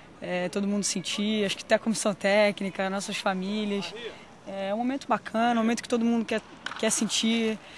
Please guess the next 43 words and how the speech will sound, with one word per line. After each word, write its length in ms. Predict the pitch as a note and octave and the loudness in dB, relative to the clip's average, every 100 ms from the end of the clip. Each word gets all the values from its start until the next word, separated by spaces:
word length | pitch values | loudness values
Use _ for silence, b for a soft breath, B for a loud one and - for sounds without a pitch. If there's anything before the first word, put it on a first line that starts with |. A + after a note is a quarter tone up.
| B B - | B B -4
Tenho 80 | |
certeza 200 | - A3+ | 2 2
que 120 | - - | 0 0
quem 160 | A#3+ | 2
não 100 | A#3 | 6
tá 100 | A3 | 6
nessa 220 | G#3+ A3 | 4 2
final 420 | - G#3 G#3 G3 F3+ - B B B B | 0 0 2 2 -2 -12 B B B B
gostaria 380 | G#3 G#3 G#3 G3+ | -4 0 2 2
de 100 | F#3 | 0
tá, 320 | - G3 G#3+ G#3+ | 2 4 4 2
porque 680 | G#3+ - A3 A3 A3 G3 F3 - - - | -6 0 4 4 4 2 -2 -10 -18 -8
acho 180 | G#3+ - | -4 -2
que 60 | |
é 40 | A#3 | 0
o 40 | |
momento 280 | A3+ A#3 A#3 | 0 -2 -2
mais 340 | A#3 A#3 - B B B B B - - | -2 -2 -6 B B B B B -10 -6
pra 100 | G#3+ | -4
que 80 | |
a 40 | G#3 | -2
gente 180 | A3 - | -4 2
trabalha 460 | A3 G3 G#3 A3 | 4 4 4 2
pra 140 | G#3+ G#3+ | -2 -6
chegar 240 | G#3+ G#3+ | -2 -4
aqui, 220 | G3+ F#3 | -4 -8
né? 220 | F3 F3 E3+ | -8 -8 -10
Então, 480 | - A3 A3+ G#3+ G3+ | -10 -6 -6 -6 -6
esse 140 | G3+ | -8
friozinho 460 | - A3 G3+ F#3 A3 | -6 -4 -4 -2 -2
é 320 | G3+ F#3 F3 | -2 -4 -6
mais 200 | F3+ A3 | -2 -2
do 60 | G3 | -2
que 100 | G#3+ | -4
natural, 440 | G#3 G3+ F#3 G3 | -4 -4 -2 0
normal, 380 | G3 F3+ F3+ G3 B B B B B - | 0 -4 -4 -6 B B B B B -14
essa 220 | F#3 - | -8 -6
ansiedade, 560 | G3 - F#3+ F3+ F#3+ F#3+ | -4 -2 -2 0 -2 -2
tudo 180 | C#4 C#4+ | -8 -10
com, 300 | - C#4 A#3+ | -2 0 0
acho 140 | A3 | -2
que 80 | A3+ | -6
com, 240 | B3 A3+ | -4 -6